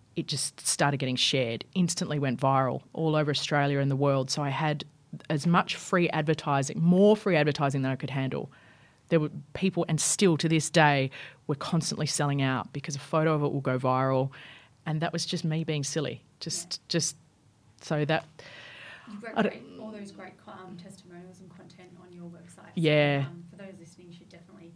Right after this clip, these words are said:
Speaker 2: check it out.
Speaker 1: Yeah. Oh, well, the P R, that's the other
Speaker 2: Yeah.
Speaker 1: side of it, is
Speaker 2: Yeah.
Speaker 1: that I, I realised, hey, this is a story. And I, the first, you know, I can just ring up a journalist and say, "I've got a yarn for you," and, and give them some free sauce,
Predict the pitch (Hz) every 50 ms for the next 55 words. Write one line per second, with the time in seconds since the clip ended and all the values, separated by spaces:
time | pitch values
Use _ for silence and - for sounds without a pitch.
0 | - - 196 180 - 170 - - - - - - - 165 160 156 156 151 147 -
1 | - 175 214 220 254 240 - - 262 302 294 269 294 294 226 143 117 202 226 -
2 | - 240 240 240 285 254 - 202 240 214 196 190 170 151 139 156 - - 190 170
3 | - - 202 196 190 - - 190 190 - - - - - 190 185 175 185 214 233
4 | 233 196 151 156 170 - 220 214 262 330 - 349 285 226 - - - 165 151 180
5 | 254 - 95 - - - - _ _ - 175 170 170 170 165 - 165 - - -
6 | 175 - - 233 220 214 214 - - 202 185 170 156 202 196 190 190 - 185 196
7 | 190 185 175 180 147 - 170 175 175 175 156 - - 170 151 - 175 170 180 208
8 | - 160 143 139 143 160 180 196 196 - - 135 117 - 113 165 233 277 - -
9 | - - - - - - - - _ _ _ _ _ _ _ _ - - - 277
10 | - - - 180 180 208 196 220 196 175 170 - - 156 - - 143 139 135 139
11 | 147 120 120 - 254 - - -